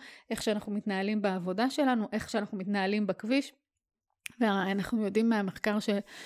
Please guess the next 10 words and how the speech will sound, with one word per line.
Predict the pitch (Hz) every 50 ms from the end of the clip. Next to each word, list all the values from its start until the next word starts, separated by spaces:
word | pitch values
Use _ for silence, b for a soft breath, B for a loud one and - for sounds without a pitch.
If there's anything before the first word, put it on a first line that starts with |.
| B B B
של | - - 202 196
גוטמן | 185 214 240 - 247 262 220 196
וגם | 202 190 214 240 247 262
מח-, | 277 262 - -
מחקרים | 226 220 - - - 233 208 247 277 294
אחרים, | 285 - - 240 240 330 349 359 349 B B B B B B -
עד | - 202 208
כמה | - - 247 247 247 247 254 247 247 240 233 - -
הביטחון | 214 220 214 196 185 196 - - 208 - - 240 240 247 240 214
ותחושת, | 196 - - - 214 - - 220 240 240